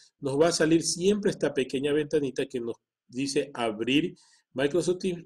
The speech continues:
o cancelar. Cuando usted pone abrir, se está refiriendo a abrir Microsoft Teams que tiene instalado en su computadora. Y si usted no tiene instalado, le va a pedir instalar. ¿Sí? Y para, y para abrir el Microsoft Teams va a necesitar un usuario y contraseña.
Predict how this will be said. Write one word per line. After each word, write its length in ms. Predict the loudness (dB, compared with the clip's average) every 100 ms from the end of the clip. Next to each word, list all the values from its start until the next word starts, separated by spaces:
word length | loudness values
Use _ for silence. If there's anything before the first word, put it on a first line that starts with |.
| -6
o 180 | -4 -2
cancelar. 560 | -4 -4 -6 -8 -8
Cuando 240 | 0 0 2
usted 180 | 2 4
pone 260 | 4 4
abrir, 440 | 4 4 4 2 0 -12 -20
se 140 | -8 -4
está 180 | 0
refiriendo 560 | 2 2 0 0 2 4
a 60 | 4
abrir 220 | 2 0
Microsoft 480 | 0 -2 -2 -4 -4
Teams 220 | -6 -4
que 120 | -8
tiene 260 | -6 -6 -4
instalado 840 | -6 -8 -8 -8 -2 2 4 4
en 100 | 2
su 140 | -8 -16
computadora. 500 | -18 _ -20 -20 -20 _ _ _ -20 -20 -10
Y 80 | -4
si 80 | 2
usted 180 | 4
no 120 | 6 8
tiene 220 | 10 10 8
instalado, 600 | 4 6 6 8 8 6 6
le 120 | 4
va 100 | 4
a 80 | 4
pedir 220 | 2 2
instalar. 560 | -2 -2 2 2 0 -8 _ _ _ _ _ _ _ _ _ -14 -10
¿Sí? 300 | -4 -4 -2
Y 140 | -2
para, 500 | 2 4 4 2 -4 _ _ _ _
y 140 | -8 -2
para 200 | 2 4
abrir 340 | 4 4 4
el 120 | 4
Microsoft 380 | 4 2 0 0
Teams 200 | -2 0
va 60 | 0
a 60 |
necesitar 440 | 0 -2 -4 0 2
un 160 | 0
usuario 380 | -4 -2 0 0
y 60 | -2
contraseña. 480 | -8 -8 -10 -14